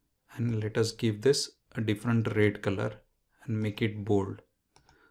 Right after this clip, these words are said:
So this looks proper. So we don't want the border for this text box. So shape outline, we'll say no outline, and this is done.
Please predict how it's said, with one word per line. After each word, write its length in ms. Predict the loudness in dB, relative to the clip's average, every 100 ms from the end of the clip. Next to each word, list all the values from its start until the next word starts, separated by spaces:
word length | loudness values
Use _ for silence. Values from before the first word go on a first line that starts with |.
| _
So 140 | -10 0
this 340 | 2 2 2
looks 240 | 0 0
proper. 420 | 0 0 2 0 -2
So 160 | -4 0
we 160 | 2
don't 340 | 6 8 6 6
want 380 | 4 4 2 -6 _ _ _ _ _
the 60 | -4
border 360 | 6 8 10 8
for 380 | 8 8 8 4 -14 _ _ _ _ _ _ _ _ _
this 180 | -4 -2
text 340 | 0 0 0
box. 360 | 2 2 0 -10 -16 _ -14
So 160 | -10
shape 340 | -4 0 2 6
outline, 540 | 4 6 4 4 0 -10 _ _ _ _ _ -4
we'll 100 | -2
say 220 | 0 2
no 340 | 4 6 6
outline, 500 | 6 2 -2 -4 -4 -8 _
and 300 | -4 0 2
this 200 | 2 4
is 180 | 0 0
done. 300 | -2 -4